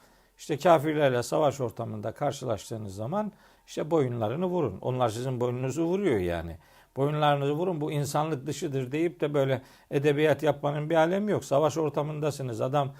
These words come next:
sizi öldürmeye geliyor. "Gel iyi al boynumu kes." mi diyeceksiniz yani? Böyle yalandan, e, feminist bir numara çekmenin bir alemi yok. Savaş ortamı savaş ortamıdır.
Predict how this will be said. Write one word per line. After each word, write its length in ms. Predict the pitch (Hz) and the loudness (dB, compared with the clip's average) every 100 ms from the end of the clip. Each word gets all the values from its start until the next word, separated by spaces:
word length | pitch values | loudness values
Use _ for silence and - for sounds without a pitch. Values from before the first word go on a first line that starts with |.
| - - - | -18 -20 -12
sizi 340 | - 151 151 | -6 -2 0
öldürmeye 520 | 151 143 147 156 151 | 0 0 -2 0 0
geliyor. 300 | 127 127 123 | 2 2 0
"Gel 260 | 120 165 156 | 0 0 0
iyi 240 | 175 156 | 2 4
al 200 | 151 147 | 4 4
boynumu 280 | 147 147 143 | 0 0 -2
kes." 300 | 139 202 - | -2 -2 -2
mi 100 | 254 | -2
diyeceksiniz 640 | 226 131 101 - 98 92 | 0 2 0 -4 -10 -10
yani? 220 | 87 87 92 - _ _ _ _ - | -10 -12 -14 -20 _ _ _ _ -2
Böyle 180 | 160 165 | 2 6
yalandan, 540 | 160 170 170 175 165 143 - _ - | 8 8 6 4 2 -2 -16 _ 0
e, 180 | 143 139 | 2 4
feminist 480 | 156 165 180 - | 2 2 0 0
bir 100 | 165 | -2
numara 340 | 160 160 156 147 | 0 2 4 4
çekmenin 520 | 170 139 156 151 151 | 0 -2 -2 -2 2
bir 60 | 160 | 6
alemi 360 | 143 180 262 | 6 4 2
yok. 240 | 175 - - _ _ | 0 0 -6 _ _
Savaş 400 | - 190 202 151 | -2 2 4 4
ortamı 420 | 156 123 147 220 | 2 2 0 0
savaş 340 | 254 214 208 135 | 0 4 4 2
ortamıdır. 640 | 92 - 80 82 - _ | -4 -6 -12 -14 -18 _